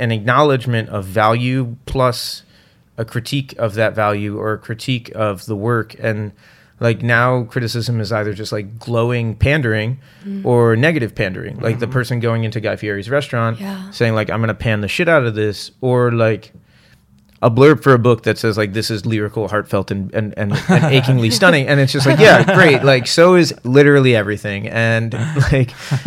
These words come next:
Speaker 1: that does nothing for me. And,
Speaker 3: Yeah, yeah.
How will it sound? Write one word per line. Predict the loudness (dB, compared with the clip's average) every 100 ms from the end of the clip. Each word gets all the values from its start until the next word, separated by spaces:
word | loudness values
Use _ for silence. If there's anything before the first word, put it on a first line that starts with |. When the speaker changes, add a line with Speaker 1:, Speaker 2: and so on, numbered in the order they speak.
| 2
Speaker 1:
that | 4 6
does | 4 2
nothing | 2 2 2 -2
for | -2 -4
me. | -4 -6 -8
And, | -4 -2 0 0 -2 -4 -8
Speaker 3:
Yeah, |
yeah. | -12